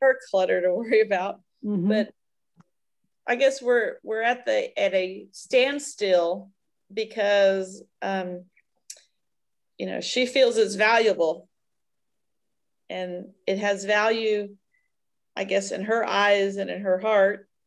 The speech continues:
Speaker 1: And I'm not trying to be disrespectful,
Speaker 2: Mm-hmm.
Speaker 1: but a lot of it's antiques, you know, or, or antique also meaning falling apart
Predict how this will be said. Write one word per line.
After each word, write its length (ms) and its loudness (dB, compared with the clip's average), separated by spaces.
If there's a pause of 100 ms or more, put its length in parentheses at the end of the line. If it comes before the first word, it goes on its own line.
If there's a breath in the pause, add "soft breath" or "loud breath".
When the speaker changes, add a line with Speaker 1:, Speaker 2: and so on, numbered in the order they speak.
(400)
Speaker 1:
And 300 -8
I'm 180 -4
not 300 -2
trying 320 -4
to 300 -2 (360)
be 200 -4
disrespectful, 1120 -2 (240)
Speaker 2:
Mm-hmm. 340 -2
Speaker 1:
but 240 0 (600)
a 120 2
lot 160 4
of 100 2
it's 200 -2
antiques, 760 -4 (240)
you 80 -6
know, 140 0
or, 240 4 (100)
or 200 0
antique 680 -2 (400)
also 340 0
meaning 560 -4
falling 400 0
apart 560 2